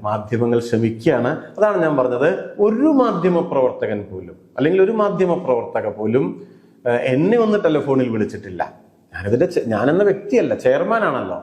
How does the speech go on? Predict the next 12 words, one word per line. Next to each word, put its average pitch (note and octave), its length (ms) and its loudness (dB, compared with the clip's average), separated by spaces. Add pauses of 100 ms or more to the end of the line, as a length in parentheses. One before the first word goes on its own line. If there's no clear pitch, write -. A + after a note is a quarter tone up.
(200)
ഞാനിപ്പോ B2+ 300 2
ഇവിടെ G3 180 4
വന്നപ്പോ F#3 460 -2 (260)
മീഡിയ F3 320 4
വണ്ണും D#3+ 440 2
ജനൻ D3 280 2
ടി C3+ 100 2
വിയും C3+ 260 2
എല്ലാം A#2 300 -2 (440)
വന്നിരുന്നു. A2+ 760 -2 (220)
അവരതങ്ങനെ E3+ 380 2
കൊടുക്കുമെന്നാണ് E3+ 800 0